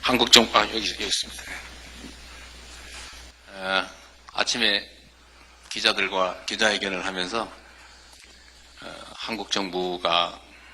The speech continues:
미군 기지에 압수수색을 했다. 감옥은 따져봐야 되겠다. 이런 말씀까지 하셔서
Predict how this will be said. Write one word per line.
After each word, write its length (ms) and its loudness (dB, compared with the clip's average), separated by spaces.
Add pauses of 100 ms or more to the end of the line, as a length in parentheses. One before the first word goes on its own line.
(240)
미군 960 -2 (220)
기지에 560 -4 (140)
압수수색을 580 2
했다. 380 -6 (380)
감옥은 440 -6 (640)
따져봐야 480 4
되겠다. 320 -4
이런 200 -2
말씀까지 600 -2
하셔서 500 -4